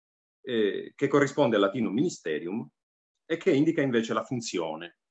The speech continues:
o si può tradurre in italiano anche servizio. Ora, a partire da questa distinzione, e, eh, osservando bene la traduzione tedesca del testo, eh, della Declaratio di Ratzinger,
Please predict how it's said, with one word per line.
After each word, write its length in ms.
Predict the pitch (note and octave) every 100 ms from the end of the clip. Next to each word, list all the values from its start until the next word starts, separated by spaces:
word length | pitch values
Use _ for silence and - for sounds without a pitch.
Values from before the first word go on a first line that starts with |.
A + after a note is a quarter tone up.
| _
o 120 | G2+
si 120 | F2+
può 120 | A2+ A2+
tradurre 360 | A#2 A2 A2+
in 60 | G2+
italiano 460 | G2 G2+ G2+ F#2+
anche 440 | F#2 F#2 - E2+ -
servizio. 640 | - G2+ D#2+ D2 - - - _ _ _ _ _ _ _ _ _ _ -
Ora, 180 | F#3+
a 60 | A#2
partire 320 | D#3+ E3+ A3
da 100 | A#2+
questa 220 | A#2 B2
distinzione, 840 | G2+ G2 G2+ F#2+ G2 C#2 C#2 F2+ _ _
e, 260 | - E3 -
eh, 180 | G#2 G2+
osservando 640 | - - A#2+ A#2+ D3 A2
bene 260 | F#2+ A2+ G#2
la 120 | F#2
traduzione 580 | - F#2 F#2+ B2+ A2 -
tedesca 640 | - G#2+ G#2 - - D#2 -
del 220 | - F#2+
testo, 580 | - A#2 - F#2 D#2 D#2
eh, 240 | F2 D2+
della 260 | D2 G2+ F2+
Declaratio 600 | D#2+ D#2 F2+ F#2+ - -
di 80 | D#2+
Ratzinger, 640 | D#2 C#2+ - D#2+ E2+ -